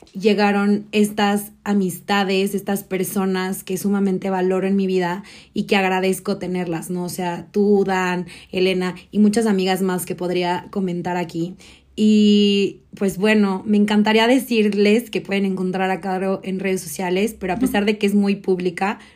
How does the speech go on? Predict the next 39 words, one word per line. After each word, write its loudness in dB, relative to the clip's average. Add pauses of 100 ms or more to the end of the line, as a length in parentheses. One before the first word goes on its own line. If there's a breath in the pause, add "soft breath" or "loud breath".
(100)
no 4
es 4
nada 2
<laughs> -4
pública 4
en 6
las 4
redes 2
sociales. -2 (840 loud breath)
Y -4 (100)
solamente 2
quería 0
como -6
invitarla -4
porque -6
de -4
verdad -6
es -8
con -10
las -10
amigas, -8
es -8
una -2
de -4
mis -10
amigas -8
con -18
las -16
que -10 (320 loud breath)
tengo 0
pláticas -4
muy 4
profundas -2
y -8
puedo -4
platicar -4
de 0
cualquier -4
tontería 0